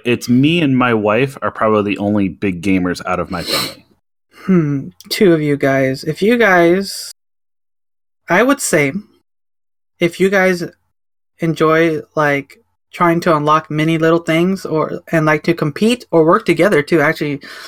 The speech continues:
Speaker 2: there's a fun setting where you can work together against the, uh, the A I. Uh, then it, it's not bad.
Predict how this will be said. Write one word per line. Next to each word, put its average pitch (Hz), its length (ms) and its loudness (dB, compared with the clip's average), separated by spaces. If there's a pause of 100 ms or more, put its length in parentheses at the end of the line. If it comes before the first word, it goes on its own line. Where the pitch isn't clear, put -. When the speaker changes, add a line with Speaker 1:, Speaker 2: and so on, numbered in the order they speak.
(200)
Speaker 2:
there's 151 200 2
a 143 80 2
fun 160 260 0
setting 170 300 2
where 156 100 2
you 143 80 0
can 143 160 -4
work 143 160 0
together 143 400 0
against 139 320 -4
the, 139 300 -6 (260)
uh, 135 480 -2 (300)
the 143 260 0
A 147 160 4
I. 143 300 0 (680)
Uh, 147 360 0
then 147 560 0
it, 202 200 0
it's 196 160 -2
not 151 200 2
bad. 143 400 0